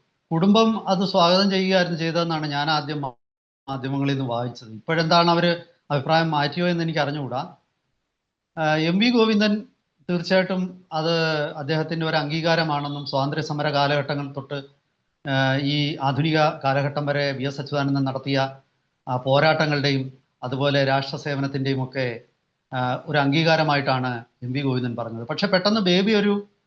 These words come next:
ആ, അതിനൊരു തടയിട്ടു. ഇത് വി എസ് അച്യുതാനന്ദൻ ജീവിച്ചിരുന്നെങ്കിൽ അത് അദ്ദേഹം നിരസിക്കുമായിരുന്നു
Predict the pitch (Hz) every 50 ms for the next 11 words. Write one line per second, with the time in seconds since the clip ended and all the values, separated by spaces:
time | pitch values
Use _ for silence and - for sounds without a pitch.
0 | _ _ _ _ 180 160 156 160 156 160 170 160 160 165 175 175 160 - 160 147
1 | 151 175 170 139 131 147 143 - - - _ _ _ - 135 143 143 135 143 156
2 | 160 160 170 151 - 160 165 160 160 151 - _ _ _ - 160 160 156 147 -
3 | _ _ 160 147 143 143 147 160 - 165 147 156 147 147 143 143 139 135 131 127
4 | 135 - _ _ _ _ _ _ _ _ _ _ _ _ _ _ _ 147 143 131
5 | 156 147 139 131 127 - - - _ _ _ _ - 135 123 151 156 156 147 143
6 | 151 151 175 180 175 175 160 160 160 151 151 151 151 147 151 -